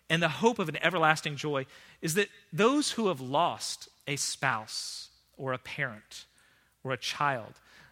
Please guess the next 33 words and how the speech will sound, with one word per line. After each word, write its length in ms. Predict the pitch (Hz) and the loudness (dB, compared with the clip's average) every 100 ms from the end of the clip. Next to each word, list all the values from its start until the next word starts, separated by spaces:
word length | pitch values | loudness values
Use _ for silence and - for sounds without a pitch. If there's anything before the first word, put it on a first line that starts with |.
| - | 0
they 100 | 185 | 2
may 320 | 208 202 269 | 4 4 4
be 180 | 302 233 | 4 2
able 180 | 208 190 | 2 0
to 180 | - 175 | -2 -2
imagine, 480 | 143 139 139 135 | 2 4 2 -2
you 60 | 151 | -2
may 180 | 208 240 | 0 2
be 80 | 233 | 2
able 160 | 196 | 0
to 120 | 165 | -2
imagine 520 | 156 143 143 151 139 123 - - | -2 4 4 4 -2 -8 -18 -4
the 60 | 156 | -2
healing 420 | - 214 220 202 | 0 0 2 0
that 140 | 151 | -2
comes 340 | - - 165 151 | -4 -4 -4 -4
with 160 | 135 | -8
time 480 | - - 147 110 107 - - | -8 -4 -4 -4 -12 -16 0
when 280 | 151 151 135 - - _ _ _ 220 | 2 2 -2 -16 -20 _ _ _ -6
the 100 | 160 | -2
sorrow 460 | - - 196 208 | 0 4 4 4
and 140 | 170 139 | 0 -4
pain 260 | 170 170 | -4 -4
is 140 | 156 127 | -4 -2
not 180 | 139 | -4
quite 260 | - 165 151 | -2 -4 -2
so 160 | - 135 | -4 -8
crushing 580 | - - 143 - 160 | -6 -4 -2 -2 -6
as 100 | 156 | -8
it 100 | 135 | -8
was 180 | 156 143 | -4 -4
at 120 | 151 | -6
first. 500 | - 160 160 - - | -6 -6 -6 -8 -12